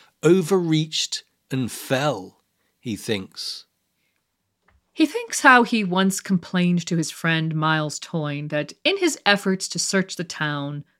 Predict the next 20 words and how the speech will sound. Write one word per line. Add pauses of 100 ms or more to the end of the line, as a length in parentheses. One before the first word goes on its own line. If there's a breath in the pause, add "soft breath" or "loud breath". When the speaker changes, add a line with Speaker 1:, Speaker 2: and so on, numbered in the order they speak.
Speaker 2:
to
find
Robert,
quote, (340 soft breath)
"Tywin
Lannister
himself
could
have
done
no
more." (400)
But (220)
Toyne
corrected
him. (520 soft breath)
"There's
where
you're
wrong.